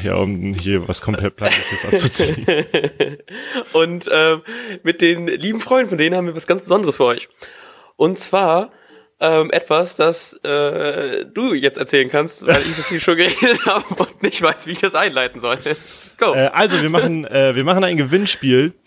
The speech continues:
Speaker 1: und es lohnt sich wirklich. Erstmal, was müsst ihr dafür tun? Ihr geht zu iTunes und schreibt uns eine Bewertung. Am besten natürlich eine gute. Und das tut, <laughs> das tut ihr, ähm,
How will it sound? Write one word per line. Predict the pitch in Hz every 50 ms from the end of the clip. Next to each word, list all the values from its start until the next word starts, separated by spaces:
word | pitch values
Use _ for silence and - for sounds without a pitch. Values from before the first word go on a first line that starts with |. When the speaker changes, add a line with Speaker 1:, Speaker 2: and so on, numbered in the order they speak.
| - - - - _ _ -
Speaker 1:
und | - 127 139
es | 127 - 147
lohnt | 156 170 180
sich | - 165 135 - -
wirklich. | 165 170 - - 127 135 170 - - - - _ _ _ _ _ _ _
Erstmal, | - 135 147 147 - 165 131 113
was | 127 160 - -
müsst | 165 165 - -
ihr | 151
dafür | 143 139 135 - 131 123
tun? | - - 160 175 180 185 185 185 170 - - - -
Ihr | - 127 147
geht | 131 143 151 147 -
zu | - - 139 123 -
iTunes | - 135 156 170 - - 170 160 165 165 165 151 -
und | - - 135 131
schreibt | - - - 135 143 - -
uns | 156 127
eine | 139 131 127 117
Bewertung. | 107 110 95 117 127 147 156 - 175 170 170 170 156 _ _ _ _ _ _ _ _ _ _ _ _ _ _ - -
Am | - 110 120
besten | 113 135 - - - 151 131
natürlich | 123 - - 131 123 110
eine | 120 117 113 110 104 -
gute. | - - 143 156 160 - 175 170 202 202 _ - - - - - - - _ _ _ _ -
Und | 123 127 120
das | 135 139 131 139
tut, | - 170 180 190 - - _ -
<laughs> | - -
das | - 120 - -
tut | - - 165 175 170 -
ihr, | 160 160 156 160 160 160 165 156 - - -
ähm, | - 127 131 135 135 127 135 131 131 127